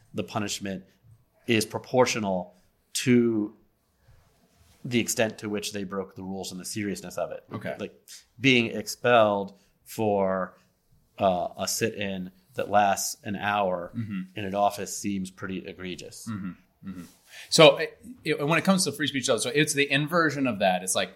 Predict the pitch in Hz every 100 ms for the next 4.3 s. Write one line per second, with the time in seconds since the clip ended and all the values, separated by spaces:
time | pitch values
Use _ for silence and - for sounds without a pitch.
0 | 120 117 131 127 - 107 160 151 131 117
1 | 123 107 92 92 113 113 135 147 135 131
2 | 107 110 104 101 101 98 95 - 104 -
3 | 98 92 110 110 120 147 135 110 104 107
4 | 101 95 90